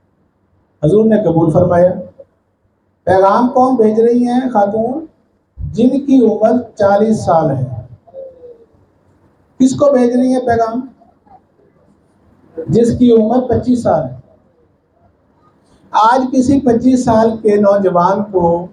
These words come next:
کوئی چالیس سال کی خاتون شادی کا پیغام دے، یا کوئی رشتہ آ جائے ایسا جس کی عمر زیادہ ہو، تو کرے گا؟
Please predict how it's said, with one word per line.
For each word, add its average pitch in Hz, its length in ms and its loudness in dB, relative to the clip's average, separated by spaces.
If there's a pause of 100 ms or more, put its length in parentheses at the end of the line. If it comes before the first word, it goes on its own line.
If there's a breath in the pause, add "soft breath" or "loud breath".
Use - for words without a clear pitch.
(640)
کوئی 196 160 0
چالیس 202 400 2
سال 202 260 0
کی 220 160 -2
خاتون 196 440 -2
شادی 185 300 -4
کا 196 140 0
پیغام 165 380 0 (100)
دے، 143 120 -4 (580)
یا - 160 0
کوئی 208 220 2
رشتہ - 200 -2
آ 214 160 2
جائے 185 160 2
ایسا 180 300 0
جس 185 220 -8
کی 196 160 -6
عمر 185 160 -2
زیادہ 160 300 -2
ہو، 151 320 0
تو 180 80 -10
کرے 233 280 0
گا؟ 262 80 -2